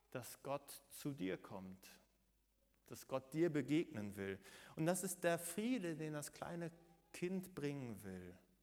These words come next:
In dem kleinen Kind kommt der große Gott selbst auf die Welt. Um nicht der ganzen Welt einen Frieden zu bringen mit militärischer Macht,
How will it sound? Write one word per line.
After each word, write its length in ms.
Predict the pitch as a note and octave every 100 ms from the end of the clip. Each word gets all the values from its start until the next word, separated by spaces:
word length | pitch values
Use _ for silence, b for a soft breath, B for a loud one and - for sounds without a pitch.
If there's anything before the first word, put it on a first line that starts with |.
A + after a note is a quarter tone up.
| _ _ _ _ _ _ _ _ _ _ _ _ _ A2
In 100 | A2
dem 180 | A2
kleinen 500 | - C3 D3 F#3 F#3 F#3
Kind 420 | C#3+ D3+ D#3+ D#3+ - b b b b -
kommt 260 | - B2+ C3
der 100 | A2+
große 540 | B2+ D3+ G3+ G3+ D#3
Gott 300 | C#3 C#3 -
selbst 680 | - A#2+ C3 - - - - -
auf 240 | A#2 -
die 180 | B2 G2+
Welt. 500 | F2+ F2+ - - - - _ _ _ _ _ _ _ _ _ _ _ _ _ _ _
Um 140 | C#3 E3
nicht 180 | F3+ E3
der 100 | D3
ganzen 640 | D3+ F3 - D#3 C3+ B2+
Welt 560 | C#3 F#3 A#3+ A#3+ - - -
einen 180 | A#2+ A2+
Frieden 460 | - A#2+ B2+ B2+
zu 180 | - B2+
bringen 380 | A#2 C3 D3+ C#3+
mit 180 | C3 -
militärischer 800 | C3 B2+ B2 C3+ C3 B2+ - G#2+
Macht, 540 | B2 E3+ - -